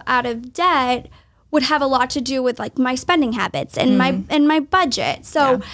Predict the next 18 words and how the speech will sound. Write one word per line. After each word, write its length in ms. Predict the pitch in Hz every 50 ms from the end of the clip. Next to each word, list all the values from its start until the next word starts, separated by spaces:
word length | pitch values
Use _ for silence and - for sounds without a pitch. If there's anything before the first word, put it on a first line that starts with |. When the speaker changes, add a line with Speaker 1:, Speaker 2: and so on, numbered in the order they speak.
| - - -
Speaker 1:
of 220 | - 277 254 -
course, 340 | - - 349 330 285 - -
you 100 | 294 277
kind 320 | - - - 285 277 277
of 60 | 269
have 340 | 254 - - 254 262 - - -
to 120 | - 277
look 400 | 262 247 240 247 247 254 254 - - -
at 240 | - 240 247 240 - -
everything 840 | 233 226 220 247 269 277 302 302 294 - 339 330 330 339 339 339 330 -
all 220 | - 247 247 247
in 180 | 247 247 247 233
one 220 | 240 240 233 233
place 640 | 226 - - 247 240 233 262 311 349 370 349 - - - - - - - - -
to 120 | - 330 302
be 160 | 277 269 247
able 320 | 247 247 240 247 247 240 240
to 680 | - - - 262 254 247 240 233 233 226 226 240 240